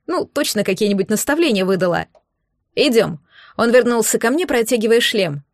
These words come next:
"Я Джет, если что". "Кира", представилась в ответ и поспешила упаковываться в защиту, чтобы поменьше светить лицом. Паренёк вздрогнул — но виду не подал, что это имя для него что-то значит.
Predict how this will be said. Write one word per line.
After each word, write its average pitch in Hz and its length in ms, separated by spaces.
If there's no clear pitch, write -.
"Я 202 220
Джет, 269 420
если 165 320
что". 165 360
"Кира", 247 440
представилась 220 680
в 214 40
ответ 277 300
и 320 40
поспешила 294 540
упаковываться 247 680
в 208 40
защиту, 233 460
чтобы 190 260
поменьше 240 440
светить 208 360
лицом. 170 540
Паренёк 247 400
вздрогнул — 208 640
но 226 160
виду 269 300
не 294 140
подал, 269 420
что - 180
это 226 220
имя 294 180
для 214 140
него 233 200
что-то 240 320
значит. 226 520